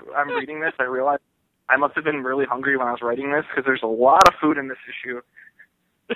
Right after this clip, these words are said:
I must have been really hungry writing this. There's, uh, yeah, there's some churros, there's nachos, there's pizza on the <laughs> cover. I should really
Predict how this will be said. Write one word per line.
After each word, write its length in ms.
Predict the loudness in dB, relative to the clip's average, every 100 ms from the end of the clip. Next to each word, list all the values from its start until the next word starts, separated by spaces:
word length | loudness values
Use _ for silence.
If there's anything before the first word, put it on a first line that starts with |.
| -6 -8 -4 -2
I 60 | 0
must 180 | 0 -2
have 100 | -12
been 100 | -6
really 280 | 0 4 4
hungry 340 | 4 2 -2
writing 340 | -2 -2 -4 -8
this. 140 | -10 -6
There's, 200 | -6 -2
uh, 260 | 2 4 2 -2 -20 _ -20 _ _ -20 -16 -16 -18 _
yeah, 200 | 6 6
there's 140 | 6 0
some 80 | -6
churros, 600 | 0 2 4 6 4 0
there's 160 | -6 -8
nachos, 680 | -6 -6 -8 -8 -6 -6 -8 _ -10
there's 140 | -10 -10
pizza 280 | -14 -8 0
on 120 | 2
the 60 | 0 4
<laughs> 60 |
cover. 340 | 4 6 6 6 6 2 2 -12 -12 -10 -10 _ -16 _ -14 -14 -16 -18 _ _ _ _ -14 -2
I 80 | 0
should 120 | 4
really 320 | 4 4 0